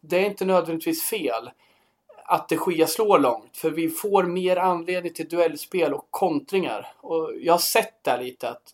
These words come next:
man kan se någon säga, "Ja, men fan vad dumt att slå långt, han har dåliga fötter." Ja, absolut. Men det gör att vi inte är lika bri-,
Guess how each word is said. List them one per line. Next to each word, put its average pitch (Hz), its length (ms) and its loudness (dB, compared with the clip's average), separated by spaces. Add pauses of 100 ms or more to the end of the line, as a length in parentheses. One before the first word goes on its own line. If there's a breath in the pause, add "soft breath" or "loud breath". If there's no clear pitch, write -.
man 185 120 4
kan 208 140 2
se 208 260 4
någon 165 160 2
säga, 151 280 2
"Ja, 160 180 2
men 175 160 -6
fan 185 360 0
vad 170 140 -4
dumt 175 280 -6
att - 60 -16
slå 180 140 -4
långt, 180 340 0
han 170 80 -2
har 170 80 -4
dåliga 175 220 -4
fötter." - 280 -6
Ja, 185 280 6
absolut. - 460 -8 (800 soft breath)
Men 147 120 -2
det 151 60 0
gör 170 300 10
att 226 160 4
vi 233 40 4
inte 180 200 0
är - 20 -4
lika 143 280 -2
bri-, 151 260 -6